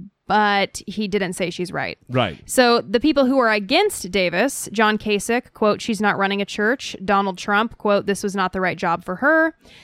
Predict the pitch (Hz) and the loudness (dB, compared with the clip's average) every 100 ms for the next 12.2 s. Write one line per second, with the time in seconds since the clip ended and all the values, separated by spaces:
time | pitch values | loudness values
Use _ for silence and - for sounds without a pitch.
0 | _ 220 - - 285 - 294 - 220 208 | _ -4 -4 0 0 0 -2 2 2 4
1 | 220 208 196 208 196 190 180 202 226 247 | 2 0 -2 0 0 0 2 2 2 0
2 | 196 185 185 185 190 - 185 196 190 190 | 0 0 2 2 0 -2 -6 -4 -4 -2
3 | 180 185 185 190 - 190 - 180 - 220 | -4 -4 -8 -8 -4 -6 -4 -8 -4 -4
4 | - 240 254 - _ - _ 220 214 202 | 0 2 0 -4 _ -20 _ -4 -2 0
5 | 208 208 220 214 208 196 208 190 196 202 | 2 4 2 2 2 2 0 -4 -2 -2
6 | 196 - 240 - 254 269 220 196 196 190 | -4 -2 -2 2 2 2 -4 -2 0 0
7 | 190 185 180 185 170 175 190 202 294 359 | -2 -2 0 0 -2 -4 -2 -2 -2 -4
8 | 285 - 208 202 - 208 190 202 233 254 | -8 0 2 2 0 0 0 0 0 0
9 | - 196 165 208 208 202 196 196 196 202 | 2 2 2 0 2 2 2 0 0 -2
10 | - 196 202 202 202 233 294 190 208 190 | -4 -6 -4 -2 0 -2 -2 -4 -4 -6
11 | 196 - 196 190 185 180 170 - 190 226 | -6 -4 -4 -2 -2 -6 -8 -4 2 4
12 | 320 | 2